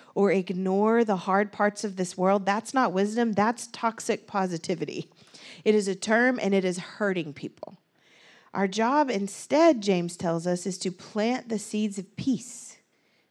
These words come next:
and reap the harvest of righteousness.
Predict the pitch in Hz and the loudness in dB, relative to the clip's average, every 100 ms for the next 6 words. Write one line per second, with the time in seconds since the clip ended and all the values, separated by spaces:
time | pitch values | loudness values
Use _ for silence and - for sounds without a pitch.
0 | - 170 175 180 220 262 247 - 202 190 | -14 -10 -6 -2 0 0 -4 -10 -6 -6
1 | - 180 175 180 - 160 - 165 165 - | -2 0 0 -4 -4 -8 -6 -8 -8 -14
2 | - - - - | -18 -20 -20 -20